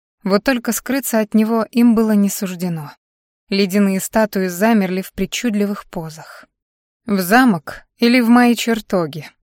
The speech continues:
Туда, где всё живое не уснёт, скованное твоей тоской,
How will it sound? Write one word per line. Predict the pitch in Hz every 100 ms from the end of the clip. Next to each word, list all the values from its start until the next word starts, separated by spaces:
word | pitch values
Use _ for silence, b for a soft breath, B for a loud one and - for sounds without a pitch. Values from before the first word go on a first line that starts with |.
| _ _ _ _ -
Туда, | 202 190 196
где | 185
всё | 190 - 185
живое | 190 190 196
не | 180 175
уснёт, | - 220 220 196
скованное | - - 202 185 180 175
твоей | 170 175 170 156
тоской, | 175 - - 160 143 -